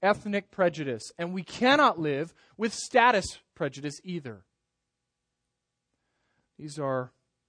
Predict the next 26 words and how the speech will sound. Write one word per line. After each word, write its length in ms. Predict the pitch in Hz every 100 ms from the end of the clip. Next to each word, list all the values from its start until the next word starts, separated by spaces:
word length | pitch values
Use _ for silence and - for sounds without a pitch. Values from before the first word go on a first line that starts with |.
| _ _ _ _ _ _ _ -
anti-Christian 840 | 165 160 143 120 131 - - 101 104 _ _ _ _ _ _ _ _ _
activities. 720 | 143 - 143 117 110 - - - _ _ _ _ _ -
Number 160 | 143
two, 320 | 131 180 131 107 - _ -
it 60 |
goes 200 | 143 139
on 300 | 147 147 143
beginning 400 | 135 139 139 131
in 220 | 123 117 - _
the 80 | 135
middle 340 | 131 156 151 135
of 100 | 127
verse 220 | 135 -
number 200 | 127 120
six. 580 | - 156 139 - - - _ _ _ _ _ _ _ _ _ _ _ _ _ _ 143
We 100 | 135
find, 420 | 156 147 143 143 - _ -
"Are 220 | 170 190
not 280 | 180 175 156
the 80 | 143
rich 360 | 165 190 -
the 80 | 151
ones 320 | 147 151 156
who 140 | 156 139
oppress 440 | - 196 185 -
you 260 | 131 139